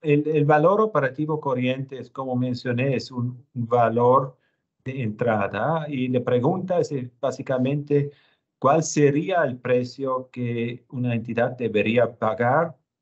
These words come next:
en este momento para reemplazar este activo en su estado actual, ¿no? Eh, por ejemplo, una escuela, no sé, con, con veinte salas de clase, ah, que tiene edificios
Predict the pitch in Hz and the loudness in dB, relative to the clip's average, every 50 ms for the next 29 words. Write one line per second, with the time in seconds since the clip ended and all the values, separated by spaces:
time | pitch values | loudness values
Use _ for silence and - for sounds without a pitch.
0 | _ _ 127 120 123 120 120 - - 117 110 113 113 110 110 113 117 127 123 123 | _ _ -8 -6 -6 -6 -6 -6 -6 -6 -4 -4 -2 0 2 2 2 0 0 -2
1 | 139 131 131 139 139 - - _ _ _ _ _ _ _ _ - 117 117 113 110 | 0 0 0 0 -2 -4 -10 _ _ _ _ _ _ _ _ 0 2 2 4 4
2 | 113 117 120 127 - 117 123 139 147 147 123 127 131 123 113 - - 131 127 127 | 2 2 2 0 -2 -4 -2 -2 0 0 -2 -4 -4 -6 -6 -6 -4 -4 -2 -2
3 | 123 123 120 113 - - 117 113 107 107 - _ _ 127 139 156 151 160 160 160 | -2 -2 -6 -8 -8 -4 -2 -2 -2 -2 -6 _ _ -4 -2 0 2 2 2 2
4 | 160 156 143 127 123 123 - 147 143 131 123 127 - - - 131 127 127 131 131 | 2 0 -2 -2 -2 -2 0 0 2 2 2 -2 -4 0 2 2 4 4 2 2
5 | 123 117 - - - - - 120 95 87 - - 95 117 127 123 - - _ _ | 0 0 0 -4 -6 -4 -4 -4 -4 -4 -8 -14 -16 -16 -16 -16 -16 -20 _ _
6 | _ _ _ _ _ _ _ 127 127 131 127 131 - - 139 131 120 - 147 151 | _ _ _ _ _ _ _ -8 -8 -6 -8 -6 -2 -2 -2 0 0 -2 -2 -2
7 | 147 156 165 151 147 143 135 135 127 127 - - _ _ 156 151 170 175 180 175 | 0 0 0 0 0 0 0 0 -2 -6 -8 -14 _ _ 2 2 2 2 0 -2
8 | 160 147 139 143 - 143 143 147 - 127 120 120 120 123 123 123 - 131 127 120 | -2 -2 -4 -2 -4 -4 -4 -4 -6 -6 -4 -4 -4 -4 -6 -6 -4 -2 0 0
9 | 123 127 139 139 - 131 117 - - 135 127 127 135 127 123 - - 117 113 - | 2 0 0 0 -4 -6 -6 -2 2 2 2 4 2 0 -2 -4 -10 -16 -14 -10
10 | 123 131 143 143 - - - 147 147 143 143 143 - _ _ _ _ _ _ - | -4 -2 -2 -2 -2 -4 -2 -2 0 0 -2 -4 -10 _ _ _ _ _ _ -6
11 | 127 117 113 113 113 120 127 127 127 123 117 - - - - - _ _ _ _ | -4 -4 -2 -2 -2 -2 -4 -6 -8 -12 -16 -20 -20 -20 -20 -20 _ _ _ _
12 | _ _ - 117 117 - 131 127 123 123 123 123 120 117 117 117 117 120 120 - | _ _ -8 -8 -6 -4 -2 -2 0 2 2 4 2 2 0 -2 -4 -6 -10 -10
13 | 123 117 110 107 - 131 127 127 123 - 135 127 127 123 - - | -8 -8 -8 -6 -4 -2 0 0 0 0 2 2 2 2 -2 -8